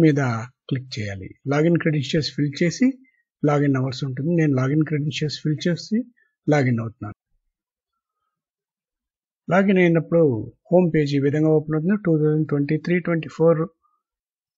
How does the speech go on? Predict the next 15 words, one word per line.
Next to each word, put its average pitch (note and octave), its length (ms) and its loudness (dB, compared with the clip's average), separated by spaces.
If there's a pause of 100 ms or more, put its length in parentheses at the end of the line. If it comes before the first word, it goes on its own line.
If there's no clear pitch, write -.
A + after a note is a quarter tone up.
(140)
అకాడమిక్ D#3 360 2
ఇయర్ని D3+ 180 0
సెలెక్ట్ D3 300 -4
చేసింది. G3 300 -2 (460)
యారో C3+ 220 -2
మీద D3+ 180 0
క్లిక్ C#3+ 220 -6
చేసినప్పుడు C#3+ 320 -4
మనకి C#3 240 -4
ఈ - 80 0
విధంగా C#3+ 320 -2
హోమ్ C#3+ 260 -4
పేజ్ C#3+ 220 -2 (720)
ఓపెన్ C3 240 0
అవ్వడం D#3 200 2